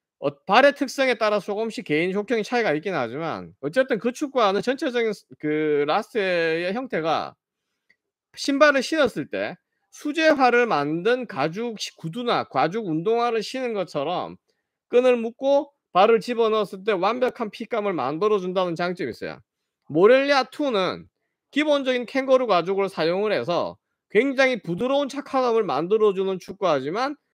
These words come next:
발에 완벽하게 핏이 돼서 안정성이 있까-,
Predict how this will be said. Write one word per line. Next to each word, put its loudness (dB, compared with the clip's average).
발에 8
완벽하게 2
핏이 -6
돼서 -2
안정성이 -4
있까-, -4